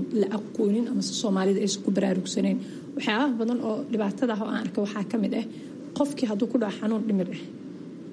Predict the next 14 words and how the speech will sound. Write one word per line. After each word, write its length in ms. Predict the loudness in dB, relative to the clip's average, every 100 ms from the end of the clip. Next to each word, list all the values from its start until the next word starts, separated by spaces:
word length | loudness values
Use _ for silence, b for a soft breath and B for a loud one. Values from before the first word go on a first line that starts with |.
| -14 -10 0
lama 220 | 2 4 2
dhahayo 400 | 2 2 0 2
qofkan, 400 | 0 -2 0 0
muxuu 240 | 0 0
ahaay, 360 | 0 2 2 2
ha 120 | 4
la 100 | 4
daaweeye. 580 | 4 2 4 4 4 4 2
Waxaa 240 | 0 0
dhici 160 | 0 -2
karta 240 | -4 -2
in 100 | 2
la 60 | 4
yiraahdo, 480 | 4 4 4 2